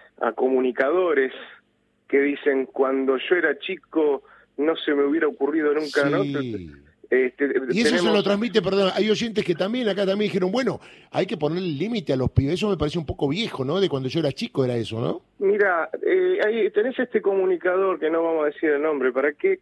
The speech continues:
Speaker 1: Que decía, "Yo cuando era chico", ta-, hay una toma, por ejemplo, porque se cae el techo de una escuela, o
Speaker 2: Claro.
Speaker 1: porque no tienen calefacción en invierno, o falta el agua,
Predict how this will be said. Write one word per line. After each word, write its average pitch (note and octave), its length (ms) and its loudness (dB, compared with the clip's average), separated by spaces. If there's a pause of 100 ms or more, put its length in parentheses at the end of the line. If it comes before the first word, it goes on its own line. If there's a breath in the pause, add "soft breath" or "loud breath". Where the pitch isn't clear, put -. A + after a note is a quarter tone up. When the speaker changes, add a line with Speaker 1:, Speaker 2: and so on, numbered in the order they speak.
Speaker 1:
Que D#3+ 80 -2
decía, D#3+ 560 0
"Yo A#3+ 80 -2
cuando E3+ 260 0
era E3 180 0
chico", F#3 360 -2
ta-, F3+ 220 -2
hay F3+ 160 0
una F3+ 180 2
toma, G3 280 0
por D3 140 2
ejemplo, E3 320 0
porque D3 220 0
se C#3 100 0
cae D#3+ 200 2
el C3+ 80 -2
techo D3+ 280 -2
de C#3+ 80 2
una C#3 120 0
escuela, D#3+ 580 2
o C3 80 -4
Speaker 2:
Claro. B2 140 0
Speaker 1:
porque C3 160 0
no C#3 120 0
tienen D3+ 460 0
calefacción C3 640 0
en C#3+ 100 2
invierno, C#3+ 680 2
o - 40 -2
falta C#3 320 0
el D3 80 2
agua, D#3+ 260 0